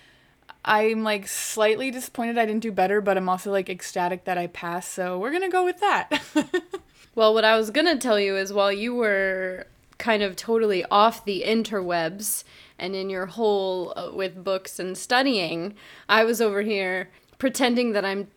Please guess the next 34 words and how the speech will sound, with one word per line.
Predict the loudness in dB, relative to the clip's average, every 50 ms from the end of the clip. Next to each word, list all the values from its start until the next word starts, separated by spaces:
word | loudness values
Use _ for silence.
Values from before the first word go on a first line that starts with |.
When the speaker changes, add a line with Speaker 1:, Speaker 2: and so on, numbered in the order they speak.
| -8 -2
Speaker 2:
more | 0 0 2 2 2 0
tech | 0 0 0 -2 0
savvy | 0 0 0 0 0 0 -4
than | -4 -4 -4 -4
I | -2 0
actually | 2 2 2 2 0 -2 -6 -6 -6 -6 -6
am. | -8 -8 -8 -8 -10 -10 -12 -14 -20 -20 -20 -20 -16 -10 -6
And | -4 -2 -2 -2 -4 -6 -8 -12 -18 _ _ _ _ _ _ _ _ _ _ _ -10
you're | -4 0 2 4 6
not | 6 6 6 6
gonna | 4 2 0 0
believe | 0 2 2 4 2 2 2 -2 -6
what | -10 -4 0 0 0 2
was | 2 2 0 0 -2
trending | -6 -6 -6 -2 2 4 4 6 6 6 4 4 2 0 -2 -2 -4 -4 -6 -4 -2
on | 0 0 0 0 -2
Twitter | -4 -6 -6 -4 -2 2 2 4 2 2 0
this | -2 -4 -4 -4 -6 -8
week. | -6 -6 -4 -4 -6 -8 -10 -14 -16 -16 -18 -20 _ _ _ _ _
Speaker 1:
Us? | 0 4 4 4 4 2 -2 -4 -6 -8 -12 _ -20 -20 -20 -20 -20 _ _ -20 -20 -14 -10 -10 -10 -8
<laughs> | -6 -8 -8 -6 -8 -8 -6 -6 -8 -6 -6 -4 -2 0
Speaker 2:
I | 4 6 6
wish | 6 6 4 2 2 0 -2
it | -2 -2
was | -2 -4 -2
us. | -2 -2 -2 -2 -4 -6 -6
No. | -4 -2 -2 -2 -2 -4 -6 -8 -12 -16 -14 -14 -14 -10 -6 -2
No, | 2 6 6 8 8 6 6 2 0 -2 -4 -10 -14 -6 0
Doctor | 4 6 8 8 6 4 0 0 4 4 4 4
Quinn | 4 2 4 4 6 6 6 4 4
Medicine | 4 4 4 4 4 2 2 0 0 0 0
Woman | 0 0 0 0 0 -2 -2 -2
was | -2 -4 -4 -6 -8
trending | -10 -10 -8 -6 -4 -4 -4 -4 -6 -6 -8 -8 -10 -12 -12 -14